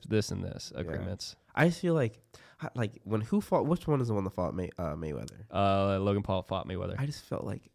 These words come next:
Speaker 2: like, Mayweather is, like, the goat for his
Speaker 1: Yeah.
Speaker 2: gen-, I just feel like if he really, like, like, um, like, if his life was on,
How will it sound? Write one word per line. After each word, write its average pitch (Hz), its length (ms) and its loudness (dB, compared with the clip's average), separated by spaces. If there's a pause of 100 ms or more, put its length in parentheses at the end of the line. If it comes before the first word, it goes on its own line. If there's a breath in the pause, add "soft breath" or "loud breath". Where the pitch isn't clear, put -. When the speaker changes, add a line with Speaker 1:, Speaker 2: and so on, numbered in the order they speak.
(120)
Speaker 2:
like, 117 120 -12 (140)
Mayweather 117 380 -8
is, 113 200 -12 (300)
like, - 600 -20
the - 80 -8
goat 92 300 -4 (280)
for - 240 -8
his 101 100 -8
Speaker 1:
Yeah. 92 180 -2
Speaker 2:
gen-, 90 160 -6
I 101 60 -6
just 123 160 -8
feel 107 100 -2
like 95 140 -4
if 104 100 -10
he 131 100 0
really, 117 680 0 (480)
like, 95 320 -4 (300)
like, 85 280 -12 (680)
um, 76 400 -12 (880)
like, 87 240 -8
if 107 100 -4 (920)
his 101 180 -2
life 110 240 -4
was - 80 -10
on, - 80 -8